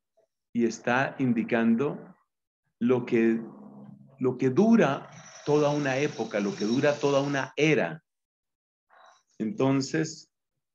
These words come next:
eh, es, es, es la vida que supera el límite de la vida humana. Se suele traducir por vida eterna.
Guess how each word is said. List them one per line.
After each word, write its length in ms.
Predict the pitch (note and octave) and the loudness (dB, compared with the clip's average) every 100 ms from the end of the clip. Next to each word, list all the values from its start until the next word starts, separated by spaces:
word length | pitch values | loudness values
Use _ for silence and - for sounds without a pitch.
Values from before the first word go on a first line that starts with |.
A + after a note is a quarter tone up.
| _ _ _ | _ _ _
eh, 360 | - A2 G#2+ - | -6 -4 -4 -4
es, 180 | A#2 A#2 | -6 -4
es, 240 | A#2+ A#2+ | -4 -4
es 300 | B2 C3 B2+ | -2 -4 0
la 100 | D#3+ | 2
vida 380 | D#3+ F3+ F3+ F3+ | 4 4 2 0
que 100 | C#3 | -2
supera 460 | B2+ A2+ - C#3+ D3+ | -6 -6 -4 0 2
el 100 | D#3 | 2
límite 440 | F#3 F#3+ F3+ B2+ | 2 2 0 -2
de 140 | A2+ G2 | -4 -4
la 120 | G2 | -2
vida 260 | A2 A#2+ | -2 0
humana. 480 | A2+ G2+ F2+ D#2 C2 - - - - - - - - _ _ _ _ _ _ _ _ | 0 0 -2 -4 -10 -16 -20 -20 -20 -20 -20 -20 -20 _ _ _ _ _ _ _ _
Se 240 | - - A#2+ | -6 -2 2
suele 280 | C#3 D3 | 2 2
traducir 520 | D3+ C#3 A#2 A2+ B2+ - | 4 2 2 0 -4 -4
por 180 | A#2 | -4
vida 300 | A2+ B2 A#2+ | -2 0 0
eterna. 580 | G2 F#2+ G#2+ F#2+ D#2 C#2+ | -2 -2 -2 -2 -8 -12